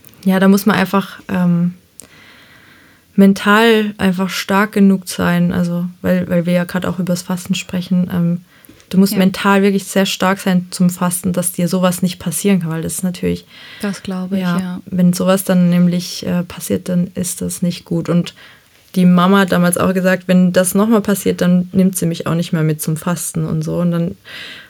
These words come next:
Speaker 1: hab ich auch ein Jahr ausgesetzt und hab nicht gefasst oder zwei sogar, ich weiß es schon gar nicht mehr genau, aber dann, äh, hab ich erst mal wieder ausgesetzt und dann halt wieder gefastet und jetzt ist mir das auch nicht mehr passiert, also bin ich auch sehr
Speaker 2: Ja.
Speaker 1: froh drüber.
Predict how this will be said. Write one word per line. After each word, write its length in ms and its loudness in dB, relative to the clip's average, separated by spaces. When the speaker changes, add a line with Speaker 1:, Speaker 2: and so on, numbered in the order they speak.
Speaker 1:
hab 140 4
ich 120 2
auch 140 4
ein 140 4
Jahr 180 4
ausgesetzt 720 0
und 160 0
hab 260 -4
nicht 180 2
gefasst 280 -8
oder 200 -2
zwei 340 -4
sogar, 340 -2
ich 120 -10
weiß 120 -6
es 80 -12
schon 160 -2
gar 120 -2
nicht 160 -6
mehr 100 -2
genau, 420 0
aber 380 -4
dann, 440 0
äh, 320 -2
hab 120 -8
ich 60 -12
erst 220 -2
mal 140 2
wieder 140 -2
ausgesetzt 540 -2
und 160 0
dann 160 2
halt 160 2
wieder 200 0
gefastet 500 -4
und 160 0
jetzt 180 0
ist 120 -6
mir 100 2
das 120 -6
auch 160 -8
nicht 200 -2
mehr 80 0
passiert, 600 -6
also 360 -6
bin 160 -10
ich 100 -12
auch 80 -8
sehr 140 -2
Speaker 2:
Ja. 60 -6
Speaker 1:
froh 200 -18
drüber. 380 -6